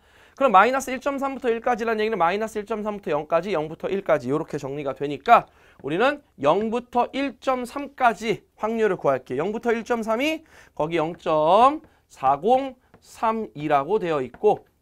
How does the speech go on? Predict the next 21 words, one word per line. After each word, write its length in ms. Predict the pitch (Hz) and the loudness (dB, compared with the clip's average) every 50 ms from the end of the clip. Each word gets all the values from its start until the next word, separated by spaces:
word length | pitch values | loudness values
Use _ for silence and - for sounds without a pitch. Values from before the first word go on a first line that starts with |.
| _ 123 | _ -4
영부터 480 | 139 151 175 180 190 190 - 202 - - | -2 -2 -2 -4 -6 -8 -6 -6 -6 -4
일까지는 720 | 226 233 226 - - 220 202 170 196 220 277 311 320 - _ _ _ - | -4 -6 -6 0 2 2 2 2 0 -2 -2 -2 -4 -8 _ _ _ -12
영 180 | 131 135 147 143 | -10 -10 -10 -8
점 500 | - 143 127 127 135 170 214 254 262 - _ _ _ _ _ _ | -6 -4 -2 0 2 2 2 0 -2 -8 _ _ _ _ _ _
삼 440 | - - - 214 220 226 233 220 - _ _ _ _ _ | -10 -4 -2 -2 -2 -2 -4 -10 -14 _ _ _ _ _
사 640 | _ - - 143 135 139 147 185 226 254 269 - _ _ _ _ - - | _ -8 -2 0 4 6 8 8 8 6 4 -4 _ _ _ _ -14 -10
일 340 | 196 214 233 247 247 233 - _ _ _ _ | -6 -6 -4 -6 -6 -10 -14 _ _ _ _
삼 400 | _ - - - 180 151 131 - - _ _ - | _ -20 -8 -2 -2 -2 -2 -4 -10 _ _ -6
요렇게 460 | 135 143 156 151 _ - - 220 214 | -4 -4 -4 -6 _ -6 -4 -2 -2
되어 200 | 175 170 143 131 | 0 0 -2 -2
있습니다. 500 | 117 - - - 110 107 107 123 117 - _ _ _ _ _ _ _ | -2 -4 -10 -12 -12 -8 -6 -6 -6 -6 _ _ _ _ _ _ _
거기 160 | - 233 226 | -6 -6 -4
두 120 | - 233 | -4 0
개를 160 | 262 285 269 208 | 0 0 2 4
더하면 260 | 226 240 254 262 226 | 4 4 4 4 2
돼. 240 | 226 233 202 - - _ - | 0 0 -2 -4 -8 _ -12
영 180 | - 135 151 151 | -10 -10 -10 -6
점 360 | - 226 240 262 277 269 - _ - - _ _ _ _ | -2 0 0 0 0 -2 -10 _ -20 -20 _ _ _ _
칠 420 | _ - - 294 285 277 285 277 277 - _ _ _ _ | _ -8 -6 -4 -2 -2 -4 -6 -10 -16 _ _ _ _
사 420 | _ - - 180 180 185 196 202 208 - _ _ _ _ | _ -10 0 4 6 6 6 4 2 -4 _ _ _ _
사 480 | - - - - 156 170 190 202 202 | -20 -20 -4 0 4 4 4 4 2